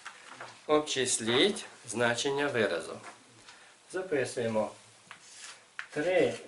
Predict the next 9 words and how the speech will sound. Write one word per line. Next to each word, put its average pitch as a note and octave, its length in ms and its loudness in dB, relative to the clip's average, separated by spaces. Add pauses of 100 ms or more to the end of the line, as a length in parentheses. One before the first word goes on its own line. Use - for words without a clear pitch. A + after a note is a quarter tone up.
відняти C3 640 2 (100)
корінь A#2 480 2 (120)
із C#3+ 260 0
п'яти, - 600 -6 (180)
трьох. G2 400 -2 (1300)
Закрити B2 400 0
дужки, G#2 340 -6
відкрити G2 360 -6
дужки. C#3+ 500 -6